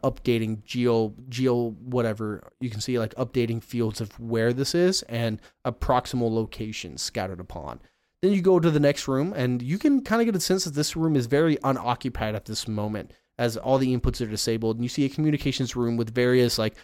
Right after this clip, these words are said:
relay channels talking around the post and stuff like that. Um, and as you walk back up to the one door you didn't come in, you see a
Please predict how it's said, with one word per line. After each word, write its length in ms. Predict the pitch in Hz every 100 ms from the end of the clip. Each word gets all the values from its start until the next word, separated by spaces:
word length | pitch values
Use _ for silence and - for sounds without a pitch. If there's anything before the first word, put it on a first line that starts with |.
| _ -
relay 540 | 127 139 139 131 127
channels 680 | 120 - 127 127 117 113 - -
talking 320 | 135 135 120
around 320 | 113 117 113
the 80 | 110
post 480 | - 120 113 - -
and 100 | 101
stuff 280 | 113 -
like 180 | 110 107
that. 320 | 110 101 98 - _ _ 110
Um, 300 | 110 104 101
and 180 | 123
as 180 | 139 143
you 80 | 170
walk 360 | 139 135 156 -
back 240 | 160 160
up 120 | 147
to 120 | - 135
the 100 | 120
one 300 | 113 127 131
door 220 | 131 127
you 120 | 117
didn't 220 | 123 123
come 240 | - 117 110
in, 260 | 113 104 - _ -
you 140 | 143
see 340 | - 175 151 -
a 500 | 139 135 127 123